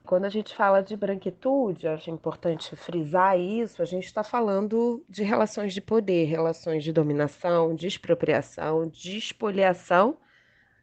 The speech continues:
de pessoas negras e de povos não branco, de toda sorte de direitos caros à democracia, né? Sabendo que foram esses povos os responsáveis pela construção de riqueza no Brasil,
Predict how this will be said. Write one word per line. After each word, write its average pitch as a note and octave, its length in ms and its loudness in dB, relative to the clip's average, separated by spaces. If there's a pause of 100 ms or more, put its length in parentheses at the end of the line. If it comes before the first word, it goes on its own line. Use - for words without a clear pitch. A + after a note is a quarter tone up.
(140)
de G3+ 120 -6
pessoas F#3+ 440 8
negras G#3 1040 2
e F#3 120 -8
de E3+ 80 -4
povos A3 640 4
não D#3+ 240 2
branco, D3+ 640 -2
de F3+ 100 -8
toda A#3 300 -2
sorte A3+ 400 0
de G#3+ 160 -4
direitos F#3+ 920 2 (100)
caros G3 500 8
à F#3 80 6
democracia, D#3+ 760 -2
né? D3+ 140 -8
Sabendo E3 420 2
que G3+ 320 -8 (400)
foram F3+ 240 6
esses A#3 320 6
povos G#3 540 4
os A3 160 -6
responsáveis G3+ 720 0
pela F#3+ 220 -6
construção F#3 420 -2
de D#3+ 100 -4
riqueza G3+ 480 -2
no F3+ 120 -2
Brasil, D#3 600 2